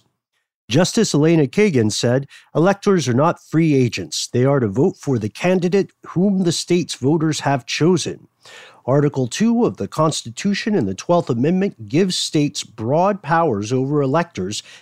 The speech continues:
and gives electors themselves no rights. This argument hinges on the Electoral College system.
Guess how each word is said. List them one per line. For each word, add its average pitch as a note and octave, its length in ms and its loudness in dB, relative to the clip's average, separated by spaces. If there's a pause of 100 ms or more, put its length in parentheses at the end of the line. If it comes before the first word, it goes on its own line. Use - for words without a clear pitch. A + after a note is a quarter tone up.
and D#3 180 0
gives F3 320 0
electors D3 680 -2
themselves B2 760 -2
no A#2+ 220 2
rights. B2 560 -4 (960)
This G#3 340 2
argument D#3 460 2
hinges C#3+ 520 0
on B2 340 0
the A#2+ 120 -2
Electoral D3+ 640 0
College B2+ 560 -2
system. - 480 -6